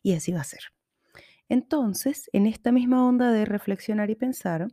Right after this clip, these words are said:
mi amiga Andrea Suels, a quien le agradezco porque siempre estamos pendientes la una de la otra de lo que estamos haciendo, me envió un artículo de un colega filósofo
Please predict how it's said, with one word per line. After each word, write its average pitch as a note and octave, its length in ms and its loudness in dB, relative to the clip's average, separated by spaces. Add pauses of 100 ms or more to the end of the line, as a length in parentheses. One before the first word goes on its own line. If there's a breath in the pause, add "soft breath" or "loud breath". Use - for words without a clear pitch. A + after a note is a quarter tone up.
(380)
mi F#3+ 160 2
amiga G3+ 360 2
Andrea F#3 400 2
Suels, G#3 600 0
a E3 120 -2
quien F#3 400 -4
le F3 100 0
agradezco E3 540 -2
porque D#3 320 -4
siempre F3+ 300 -4
estamos F#3 280 -4
pendientes F3 500 0
la E3+ 140 0
una F3+ 200 0
de F3+ 60 0
la E3+ 140 0
otra E3+ 280 -4
de F3 80 -2
lo E3+ 120 -2
que E3 100 -12
estamos E3+ 300 -6
haciendo, E3 480 -4 (640 loud breath)
me G#3 140 0
envió A3+ 340 4
un B3+ 140 2
artículo A3 840 -2 (500 soft breath)
de G3+ 180 0
un A#3 600 0
colega G#3 720 2
filósofo F#3+ 1000 -2